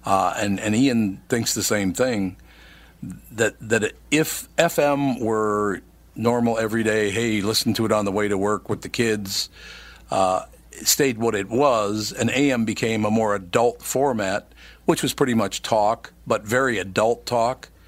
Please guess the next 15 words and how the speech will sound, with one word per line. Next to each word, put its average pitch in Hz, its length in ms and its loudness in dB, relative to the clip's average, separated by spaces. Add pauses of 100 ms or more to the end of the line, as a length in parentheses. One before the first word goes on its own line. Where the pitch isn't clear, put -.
(340)
Like 120 160 2
when 104 160 0
this 135 140 2
show 117 540 0 (640)
is, 101 340 0
uh, 95 220 0
edited, 110 560 -2
it 104 80 0
has 113 280 0
to 107 80 -8
be 107 140 -2
edited 117 460 0
to 107 80 0
send 107 560 0
to, 104 420 -2